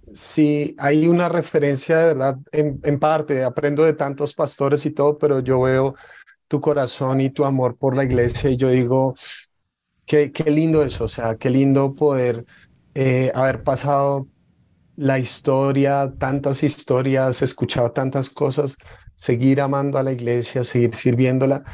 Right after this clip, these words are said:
y, y siendo tan genuino de tantas maneras. El Señor te,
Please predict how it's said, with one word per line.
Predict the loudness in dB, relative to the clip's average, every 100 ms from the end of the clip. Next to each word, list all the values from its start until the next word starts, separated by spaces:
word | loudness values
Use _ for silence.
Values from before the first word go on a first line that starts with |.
| -16 -16 -16 -2
y, | 2 4 4 2
y |
siendo | 0 0 2 2 0 -4 -4
tan | -4
genuino | -4 -2 0 -2
de | -2
tantas | -4 -2 0
maneras. | 0 0 0 0 -4 -10 -6 -2
El | 0
Señor | 0 0 0
te, | 2 0 0